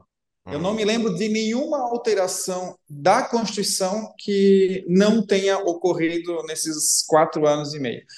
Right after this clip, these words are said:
Speaker 1: Por isso que é mais uma regra pra inglês ver, né?
Speaker 2: Tá. Não, perfeito. Mas, ah, não teve, então, uma comi-, ah, uma discussão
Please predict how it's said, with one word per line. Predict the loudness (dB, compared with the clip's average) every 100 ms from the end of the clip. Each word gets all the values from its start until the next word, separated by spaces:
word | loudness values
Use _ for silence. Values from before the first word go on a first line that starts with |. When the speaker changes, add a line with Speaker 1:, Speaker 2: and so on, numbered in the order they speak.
| -10
Speaker 1:
Por | 0 2
isso | 4 2
que | 2
é | 4
mais | 4 4 2
uma | 2 2 0 0
regra | 0 2 2 2
pra | 2 0 -2 -6
inglês | -8 -2 0 0 -2
ver, | -6 -6 -8
né? | -16 -20 _ -20 _ _ -4 -2
Speaker 2:
Tá. | 0 0 -2 -8 -16 _ _
Não, | -4 -2
perfeito. | -2 -4 -2 -4 -6 -20 _
Mas, | -2 0 0 -6 -6
ah, | 0 0 0 -6
não | -4 -4 -2
teve, | -4 -4 -4
então, | -4 -2 0
uma | 0 -2
comi-, | -6 -8 -4
ah, | -4 -4
uma | -4 -6
discussão | -4 -4 -2 -2 -4 -6